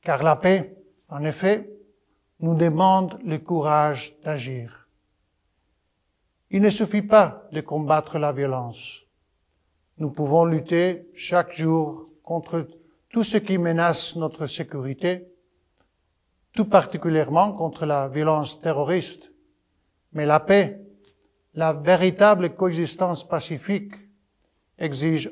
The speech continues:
un effort quotidien pour bâtir des sociétés ouvertes, tolérantes, responsables, démocratiques, dans tous les sens du terme.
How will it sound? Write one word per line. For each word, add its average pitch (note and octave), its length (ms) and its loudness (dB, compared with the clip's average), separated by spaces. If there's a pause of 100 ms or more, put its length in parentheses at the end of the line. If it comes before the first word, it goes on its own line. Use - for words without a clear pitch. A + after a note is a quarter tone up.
un D3+ 120 -6
effort F3 760 2
quotidien D3 680 -2 (720)
pour E3+ 200 0
bâtir F#3 480 4
des D#3 120 -2
sociétés D#3 840 -6 (200)
ouvertes, D#3 680 -4 (440)
tolérantes, C#3 800 2 (600)
responsables, D3 920 0 (800)
démocratiques, E3+ 840 -2 (760)
dans D#3 200 -2
tous A3 380 0
les E3+ 160 0
sens D#3+ 420 -4
du C3 140 -10
terme. A#2+ 380 -14